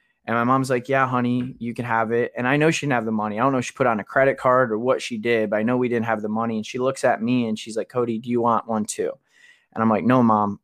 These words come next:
we can't afford it." So I, I give you guys that backstory because at thirteen years old, my life did begin to change. Uh, I guess you could say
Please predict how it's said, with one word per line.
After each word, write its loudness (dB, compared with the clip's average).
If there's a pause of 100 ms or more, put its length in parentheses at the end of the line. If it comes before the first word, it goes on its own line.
we -6
can't -2
afford -4
it." -10 (760)
So 4
I, 4
I 4
give 4
you 4
guys 6
that 4
backstory 0
because -2
at 0
thirteen -2
years -2
old, 0 (340)
my 2
life 4
did -2
begin -2
to -4
change. -10
Uh, 0 (380)
I -2
guess 2
you -4
could -2
say 4